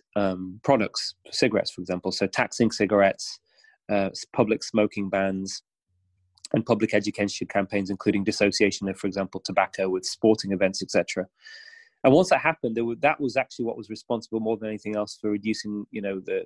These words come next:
cigarette consumption, which is, what, fifty to sixty percent of the population smoking, to less than twenty percent now. That's where the impact was. So government can, l-, you know, we have lessons, we, we have history on our side in terms of, of learning from that. And if you apply that,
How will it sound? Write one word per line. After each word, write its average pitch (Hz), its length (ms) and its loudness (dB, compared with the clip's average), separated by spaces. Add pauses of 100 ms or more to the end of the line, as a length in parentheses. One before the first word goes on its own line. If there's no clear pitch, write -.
cigarette 113 420 0
consumption, 101 420 -6
which 95 200 -6
is, 90 80 -14
what, 92 180 -2
fifty 107 240 0
to - 80 -4
sixty - 320 -6
percent 98 180 -4
of 90 40 -12
the 95 60 -14
population 98 680 0 (280)
smoking, 101 440 2
to 104 120 -2
less 104 180 2
than 101 100 -4
twenty 95 220 -2
percent - 340 -4
now. 104 320 0 (800)
That's - 340 0
where 127 120 2
the 113 100 -2
impact - 300 -12
was. - 340 -12 (400)
So - 180 2
government 170 440 2
can, 131 180 -2
l-, 127 160 2 (200)
you 131 140 -4
know, 110 80 0
we 117 140 0
have 143 240 -2
lessons, 110 600 -4
we, 110 140 -2
we 107 140 -2
have 123 220 -6
history 104 360 -6
on 95 100 -6
our 92 140 -8
side 95 380 -6
in 95 80 -8
terms 98 280 -8
of, 95 100 -12 (100)
of 104 180 -4
learning 101 440 -2
from 87 180 -12
that. 92 180 -10 (580)
And 120 80 6
if - 140 0
you 131 60 8
apply 160 280 4
that, 139 220 4